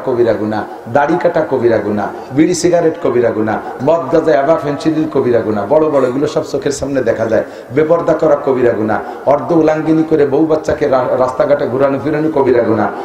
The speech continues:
বাড়ির মধ্যে দিয়ে কোনো পর্দা নাই, বাস-, বাসুর বে-, বাসুর পুত দেওয়ার পুত ভাগ্নে এরা এসে মামিকে দেখতেছে, চাচিকে দেখতেছে, মায়ের সাথে সাক্ষাৎ, চাচতো বোন, ভাই বোন, এগুলো কিচ্ছু ভ্রুক্ষেপ করে না, এগুলো সব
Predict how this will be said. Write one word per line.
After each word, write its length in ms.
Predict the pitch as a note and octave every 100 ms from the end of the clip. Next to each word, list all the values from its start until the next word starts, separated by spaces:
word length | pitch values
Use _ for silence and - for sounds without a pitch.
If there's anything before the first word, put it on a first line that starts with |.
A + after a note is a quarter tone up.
| -
বাড়ির 320 | G#2+ C#3+ D#3+ D#3
মধ্যে 300 | D3+ D#3 D#3+
দিয়ে 160 | D#3+
কোনো 240 | - D#3 D#3
পর্দা 340 | D#3 C3 C3+
নাই, 160 | A#2+ A2
বাস-, 360 | C3 C3+ B2
বাসুর 320 | B2 D3 D#3
বে-, 240 | C3 C#3+ B2+
বাসুর 280 | C3 D#3 C3
পুত 120 | D3 B2
দেওয়ার 200 | C#3+ C#3 C#3
পুত 100 | D3
ভাগ্নে 460 | A#2 C3 C#3+ D3 D3 - -
এরা 220 | C3+ C3+ C#3
এসে 300 | C3+ C#3+ C3 - A#2+
মামিকে 380 | C3+ C#3+ C3 C#3
দেখতেছে, 440 | C3+ - C3+ C#3+
চাচিকে 420 | C#3 C3 C3+ C#3
দেখতেছে, 420 | B2+ A#2+ C3+ C#3
মায়ের 240 | B2 B2 C3+
সাথে 260 | C#3+ C#3+
সাক্ষাৎ, 380 | C3+ B2+ - C#3 - - - - - - - - - -
চাচতো 280 | C#3 -
বোন, 200 | B2 C3+
ভাই 160 | C3 C3+
বোন, 160 | C3 C3 - -
এগুলো 260 | D#3+ G3 G3
কিচ্ছু 380 | G#3+ - A3
ভ্রুক্ষেপ 360 | D#3+ D#3 D#3 D#3
করে 200 | - A#2+
না, 100 | A#2 - -
এগুলো 220 | B2 C#3 C#3
সব 160 | D3